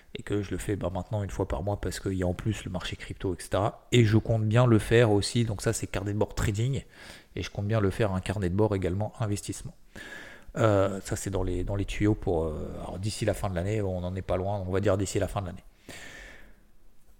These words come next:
Euh, Fred, merci pour, euh, pour ton message qui me dit, nanana, lui, il a qu'à pas suivre, ça le frustre. Ok, bon, pardon, je passe un peu.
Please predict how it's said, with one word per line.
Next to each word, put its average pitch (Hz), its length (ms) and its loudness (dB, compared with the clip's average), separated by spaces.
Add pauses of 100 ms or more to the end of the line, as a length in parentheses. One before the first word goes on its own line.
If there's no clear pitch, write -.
Euh, 131 800 8
Fred, 123 500 8
merci 127 480 2
pour, 113 380 6
euh, 107 380 8
pour - 220 -4
ton 117 140 2
message 117 560 4
qui 107 100 -4
me 101 80 -2
dit, 104 320 2
nanana, 104 880 2
lui, 104 160 2
il 98 60 2
a 92 80 2
qu'à - 140 -6
pas - 160 -6
suivre, 107 340 -4
ça - 80 -4
le 87 60 -2
frustre. - 440 -6
Ok, - 140 -10
bon, 82 160 -6
pardon, - 320 -4
je - 80 -6
passe - 240 -4
un 98 60 -6
peu. 127 360 2